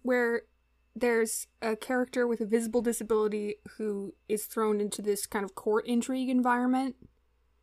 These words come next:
And he, I loved, I loved all the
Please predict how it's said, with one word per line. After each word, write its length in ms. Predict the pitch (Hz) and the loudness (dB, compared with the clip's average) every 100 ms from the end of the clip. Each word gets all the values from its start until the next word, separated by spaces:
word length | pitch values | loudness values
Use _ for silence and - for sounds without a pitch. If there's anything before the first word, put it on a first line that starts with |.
| _ _ _ _ | _ _ _ _
And 160 | 240 233 | -2 0
he, 360 | 233 269 254 254 - | 2 2 4 2 2
I 100 | 262 | 2
loved, 640 | 277 262 277 302 285 247 - - | 6 8 10 10 8 6 0 -4
I 120 | 208 | -4
loved 880 | 190 196 214 233 240 220 175 277 - | -2 -4 2 6 8 8 4 -2 0
all 140 | 247 247 | 4 6
the 120 | 233 | 4